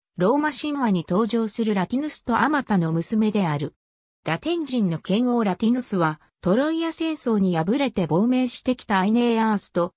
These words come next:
彼の軍団をもてなし、ラティウムでの再出発を支援した。彼の娘ラウィーニアは、ルトリの王トゥルヌスと婚約していたが、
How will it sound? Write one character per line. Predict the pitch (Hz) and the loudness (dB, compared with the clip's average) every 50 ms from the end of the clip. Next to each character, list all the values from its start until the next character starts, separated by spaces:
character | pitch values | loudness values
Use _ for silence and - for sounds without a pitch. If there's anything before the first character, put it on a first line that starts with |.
| _ _ _ _ | _ _ _ _
彼 | - 262 285 311 269 | -4 -2 0 2 2
の | 208 180 | 0 0
軍 | 147 - 185 208 233 | 0 0 0 2 2
団 | 226 220 220 220 214 | 2 2 2 4 4
を | 214 208 | 4 4
も | 196 190 | 2 2
て | - - 226 | 0 0 -2
な | 233 226 | -2 -2
し、 | 208 - - 156 - _ _ _ _ _ _ | -4 -4 -6 -8 -8 _ _ _ _ _ _
ラ | - 170 185 | -2 -2 0
テ | - 302 | 0 -2
ィ | 320 294 | -4 -2
ウ | 302 | -2
ム | 311 302 | -2 -2
で | 220 240 277 | 0 0 2
の | 226 196 180 | 2 2 0
再 | - 175 202 247 | 0 0 -2 -2
出 | - - 320 302 - _ | -2 -4 -6 -6 -6 _
発 | - 247 233 - 180 165 | -6 -6 -4 -2 -2 -2
を | 151 151 | -2 -2
支 | - - - 175 190 | -2 -2 -2 0 0
援 | 185 180 175 | 2 0 0
し | 160 - - | -2 -4 -6
た。 | - 143 135 - _ _ _ _ _ _ _ _ _ _ | -4 -4 -4 -6 _ _ _ _ _ _ _ _ _ _
彼 | - - 311 339 349 320 | -6 -4 -2 0 0 0
の | 262 214 | 2 2
娘 | 190 190 185 - - 208 208 214 | 2 0 0 0 0 2 2 2
ラ | 196 185 175 | 2 0 0
ウ | |
ィ | 202 226 226 226 | 0 0 0 0
ー | 226 | 0
ニ | 220 220 220 | 0 0 0
ア | 208 185 | 0 0
は、 | 175 165 160 165 _ _ _ _ _ _ | 0 0 -2 -2 _ _ _ _ _ _
ル | - 202 196 | -4 -4 -2
ト | - 302 320 | -2 -2 -2
リ | 339 330 | -2 -2
の | 302 294 294 302 311 | -2 -2 0 0 0
王 | 302 262 | -2 -2
ト | - 262 | -2 -2
ゥ | 262 | -2
ル | 220 214 | 0 2
ヌ | 196 196 196 | 2 0 0
ス | 196 - | -2 -2
と | - 180 170 | -4 -4 -4
婚 | - 180 190 233 | -2 0 0 2
約 | 247 240 220 - 254 | 2 0 0 -2 -6
し | - - | -8 -6
て | - 226 214 | -4 -2 -2
い | 208 202 | -2 -2
た | - 208 | -2 -2
が、 | 190 170 160 151 | -2 -2 -2 -4